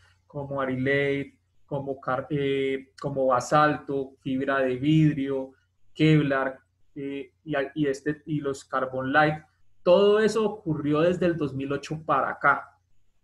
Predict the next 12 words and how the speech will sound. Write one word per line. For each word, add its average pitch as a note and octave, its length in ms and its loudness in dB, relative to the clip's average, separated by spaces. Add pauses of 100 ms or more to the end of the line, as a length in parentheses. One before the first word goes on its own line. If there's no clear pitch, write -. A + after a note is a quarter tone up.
(760)
Antes E3 400 0
eran, F#3+ 400 2
los E3 140 -2
jugadores D3 320 2
que F#3+ 80 -2
lo D#3+ 60 0
usaban D3+ 280 -2
era E3 140 -2
ocasionales. D#3 760 -4
Timo D3 300 -6
Boll F3 240 0
fue, F3 420 -4